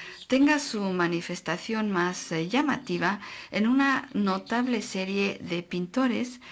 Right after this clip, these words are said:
donde lo que hace Picasso lleva resonancias inesperadas de lo que hace Lichtenstein con las imágenes.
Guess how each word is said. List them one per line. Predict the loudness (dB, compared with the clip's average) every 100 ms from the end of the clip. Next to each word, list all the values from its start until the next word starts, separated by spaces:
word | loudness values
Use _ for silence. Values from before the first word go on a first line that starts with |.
| -16 -16 -6
donde | 0 2 0 0
lo | -2 -2
que | -2 -2
hace | -2 -4
Picasso | -6 -8 -6 -6 -6 -6 -4 -4 -8 -16 -14
lleva | -4 0 2 2 2 0
resonancias | -4 -4 -2 0 2 2 0 -6 -4
inesperadas | -2 -2 -6 -6 -4 -2 -2 -2 -2 -4 -10 -16 -16 -16 -4
de | 0 2 4 2
lo | 4 2 2
que | -2 -4 -4 -2
hace | -2 -2 -2 -2 -2 -4
Lichtenstein | -2 0 2 2 0 -4 -4 -8 -8 -4 -2 -2 -4 -8 -18 -10
con | -4 -2 -2
las | -4 -4
imágenes. | -4 -4 -6 -10 -12 -18